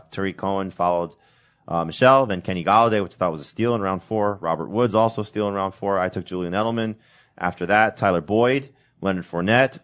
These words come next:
Jarvis Landry, Marlon Mack, which is looking like it's gonna be a, a steal as well. Uh, Cortland Sutton, which is a little bit of surprise, and then Jerick McKinnon. Now we're starting to see some of the injury guys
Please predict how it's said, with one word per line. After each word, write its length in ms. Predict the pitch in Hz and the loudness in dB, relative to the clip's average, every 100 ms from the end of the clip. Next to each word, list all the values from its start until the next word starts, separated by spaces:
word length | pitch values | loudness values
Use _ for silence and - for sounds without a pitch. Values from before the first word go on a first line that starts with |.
| _ | _
Jarvis 360 | 90 82 80 107 | -4 -4 -4 -4
Landry, 500 | 117 127 120 127 120 | -2 -2 -2 -4 -4
Marlon 380 | 85 90 85 | -2 0 0
Mack, 340 | 87 104 120 - | 0 2 2 -2
which 220 | 95 - | -8 -6
is 100 | 85 | -8
looking 240 | 92 95 | -8 -6
like 140 | 90 85 | -6 -6
it's 100 | - | -8
gonna 160 | 90 | -8
be 200 | 82 82 | -6 -6
a, 140 | 80 - | -6 -8
a 80 | 76 | -10
steal 300 | - 92 90 | -10 -6 -4
as 80 | 78 | -4
well. 360 | 92 120 - _ _ _ - | 0 -2 -2 _ _ _ -2
Uh, 240 | 90 85 | 0 0
Cortland 340 | - 110 90 90 | 0 -2 -2 0
Sutton, 280 | 131 151 | 0 2
which 120 | 131 98 | -2 -2
is 40 | |
a 20 | |
little 140 | 98 92 | -2 0
bit 120 | 90 | -2
of 60 | |
surprise, 420 | - 117 120 131 113 | 0 2 4 2 0
and 100 | 98 | -4
then 160 | 95 | -2
Jerick 220 | 98 98 | 0 -2
McKinnon. 400 | 90 - 113 113 | -2 -4 -2 -2
Now 140 | 98 95 | -2 -4
we're 60 | |
starting 240 | 90 92 87 | -2 -4 -4
to 60 | |
see 120 | 95 87 | -8 -8
some 180 | 95 | -6
of 80 | 90 | -6
the 60 | 90 | -8
injury 400 | 101 98 98 92 | -6 -6 -6 0
guys 420 | 92 90 87 | 2 2 -2